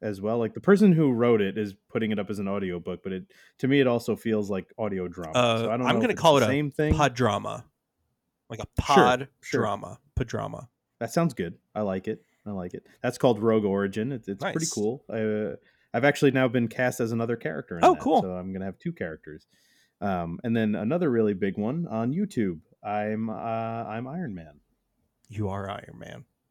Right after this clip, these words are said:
Speaker 1: Yeah.
Speaker 2: Where is that,
Speaker 1: Pretty
Speaker 2: though? Where
Speaker 1: cool.
Speaker 2: on YouTube?
Speaker 1: That is, uh, on a gentleman's page. Uh, his name is Jackson Trent. He does a motion comic of, uh, Avengers versus Transformers. It's very
Speaker 2: Very
Speaker 1: interesting.
Speaker 2: cool.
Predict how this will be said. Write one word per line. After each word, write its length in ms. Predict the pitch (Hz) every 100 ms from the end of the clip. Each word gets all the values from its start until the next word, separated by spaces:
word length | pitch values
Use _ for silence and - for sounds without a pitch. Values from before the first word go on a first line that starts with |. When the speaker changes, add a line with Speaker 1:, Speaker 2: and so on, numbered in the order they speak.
| _ _ _ _ _ _ -
Speaker 1:
Yeah. 220 | 101 160
Speaker 2:
Where 260 | 139 156 151
is 200 | 175 -
that, 160 | 120
Speaker 1:
Pretty 120 | 139 120
Speaker 2:
though? 80 |
Where 160 | 110 120
Speaker 1:
cool. 80 | 120
Speaker 2:
on 60 |
YouTube? 420 | 123 165 - 104 117 123 _ _ _ _ _ _ _ _ _ _ _ _
Speaker 1:
That 220 | 127 143
is, 180 | 160 143
uh, 240 | 139 131 -
on 200 | 120 117
a 320 | 107 104 104
gentleman's 420 | 98 127 123 113
page. 380 | - 120 117 110
Uh, 60 | 104
his 180 | 98
name 160 | 107 101
is 160 | 90 90
Jackson 480 | 98 113 139 - 131
Trent. 500 | 110 - 117 180 - _
He 160 | 117
does 260 | 104 104 101
a 80 | 92
motion 460 | 92 123 165 117
comic 480 | 104 98 92 104 - -
of, 340 | 107 95 90
uh, 300 | 95 90 85 82 - - -
Avengers 460 | 98 123 147 147
versus 280 | 131 139 120
Transformers. 720 | - 123 117 - 117 90 80
It's 140 | 82 -
very 320 | 95 90 85
Speaker 2:
Very 220 | 82 381
Speaker 1:
interesting. 60 | 349
Speaker 2:
cool. 400 | - 110 101 -